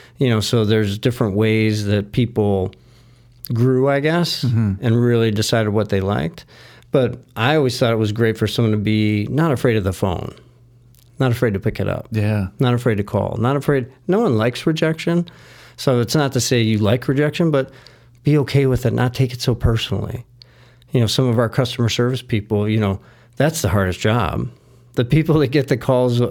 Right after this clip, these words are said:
Speaker 1: from unhappy people, and that's it. Like, to me, that's hard.
Speaker 2: Yeah.
Speaker 1: Right? And how do you not take that personally? So I think some of it is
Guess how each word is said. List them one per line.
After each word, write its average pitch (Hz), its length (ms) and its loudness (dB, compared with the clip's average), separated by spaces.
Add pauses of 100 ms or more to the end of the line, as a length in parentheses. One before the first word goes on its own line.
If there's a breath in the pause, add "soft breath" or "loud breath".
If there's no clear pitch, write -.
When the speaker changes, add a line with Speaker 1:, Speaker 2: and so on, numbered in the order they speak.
Speaker 1:
from 120 240 0
unhappy 127 460 2
people, - 480 -4 (140)
and 107 120 -2
that's 120 200 -2
it. 131 280 0 (560 loud breath)
Like, 113 120 0
to - 100 -2
me, 151 180 2
that's 120 300 -2
hard. - 500 -2 (120)
Speaker 2:
Yeah. 104 320 0 (100)
Speaker 1:
Right? 104 260 0
And 107 120 -2
how 110 120 0
do 117 80 2
you 117 60 2
not 110 220 0
take - 200 -8
that 104 220 -2
personally? 98 420 -6
So 123 340 -2 (560 loud breath)
I 165 60 2
think 175 220 0
some 151 140 2
of 143 180 2
it 131 80 2
is 123 440 0